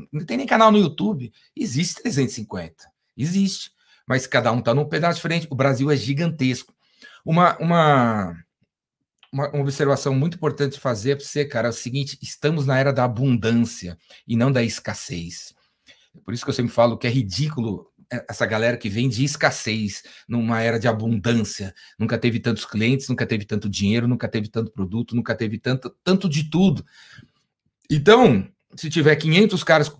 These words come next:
concorrendo com você, e daí? Tem, só na tua cidade tem cem mil habitantes, tem doze mil empresas,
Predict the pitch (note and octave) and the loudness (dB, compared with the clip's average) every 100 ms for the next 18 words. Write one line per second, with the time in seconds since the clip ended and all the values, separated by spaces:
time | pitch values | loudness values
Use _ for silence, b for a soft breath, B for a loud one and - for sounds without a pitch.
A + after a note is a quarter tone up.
0 | - - D3 C#3 C#3+ C3+ B2 A2+ - G#3+ | -12 -4 0 4 2 2 -2 -2 4 4
1 | G3+ - _ _ G#3 G#3 A#2 D#2+ - - | 4 -2 _ _ 4 6 6 0 -8 -6
2 | E3+ E3 D3+ - A#3 B3+ G3 F#3 C#3 D#3+ | -4 -4 -4 0 2 2 0 0 2 2
3 | D#3 D#3+ D#3 F3 F3 E3+ E3+ D3 D#3 E3 | 2 -4 -2 0 2 2 2 0 -2 -4
4 | A#3 - - _ _ _ _ _ _ _ | -6 -12 -20 _ _ _ _ _ _ _
5 | _ _ C#3 C3 D3 G3 D3 D3+ D#3 D3+ | _ _ -2 2 2 2 2 0 -2 -4
6 | - C#3+ F#3 C#3+ G#2+ - | -2 -2 -2 -4 -10 -16